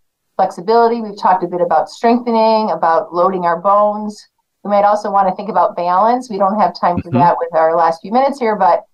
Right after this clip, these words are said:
Speaker 1: as we age, we also have less sort of instantaneous feedback from our peripheral nervous system to our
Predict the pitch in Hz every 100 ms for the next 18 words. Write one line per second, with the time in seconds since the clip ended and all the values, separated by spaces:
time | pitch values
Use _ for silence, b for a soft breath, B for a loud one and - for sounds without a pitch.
0 | _ _ - 180 185 190 180 185 190 226
1 | 226 190 190 196 202 190 196 - 175 180
2 | 185 - - 175 175 - 208 - 196 -
3 | 185 190 185 - - 185 180 185 185 -
4 | 170 151 156 - 202 - 233 220 220 220
5 | - 247 - 233 226 190 165 -